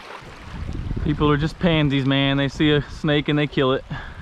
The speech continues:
"The only good snake is a dead snake." <laughs> That's a stupid saying.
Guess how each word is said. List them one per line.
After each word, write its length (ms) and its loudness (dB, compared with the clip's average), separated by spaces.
"The 80 4
only 240 8
good 220 4
snake 360 2
is 140 2
a 40 2
dead 280 4
snake." 340 -2
<laughs> 20 -14
That's 420 0
a 60 0
stupid 520 0
saying. 340 0